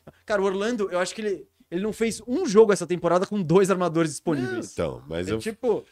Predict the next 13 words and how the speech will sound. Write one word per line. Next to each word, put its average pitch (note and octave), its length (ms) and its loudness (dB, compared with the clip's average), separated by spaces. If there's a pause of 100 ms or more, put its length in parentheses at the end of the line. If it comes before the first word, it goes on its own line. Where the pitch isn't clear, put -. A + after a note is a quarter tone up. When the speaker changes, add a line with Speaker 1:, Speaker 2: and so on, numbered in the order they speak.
(140)
Speaker 2:
Você D3+ 140 -4
tava G3 260 -2
mó G3 160 -4
alto F#3+ 300 -6
nos F3 160 -10
caras, G#3 240 -10
falou, B3+ 160 -8
"Mas C#4 220 -6
ele D#4+ 200 -2
não D#4 140 0
jo-, C#4 160 -8
ele C#4+ 160 -4
jogou D#4 340 -2